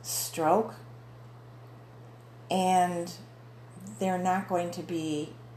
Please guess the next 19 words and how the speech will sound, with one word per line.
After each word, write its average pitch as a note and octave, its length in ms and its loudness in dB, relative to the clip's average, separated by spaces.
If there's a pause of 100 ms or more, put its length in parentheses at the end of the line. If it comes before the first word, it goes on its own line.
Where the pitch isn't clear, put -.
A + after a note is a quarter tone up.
(300)
accepted E3 600 0
in G3 180 2
school. C4 560 0 (880)
They're D#3+ 120 0
going E3+ 260 2
to F3+ 60 -2
be G#3 140 0
made G#3+ 260 2
fun B3 300 4
of. C#3+ 340 2 (520)
I F#3+ 80 -6
wonder C4+ 400 0
if G3 160 -4
we G#3+ 160 4
as G3+ 120 -2
parents C#4+ 520 -4
really G3+ 220 -2
realize E3+ 760 0 (1400)
what F3+ 440 4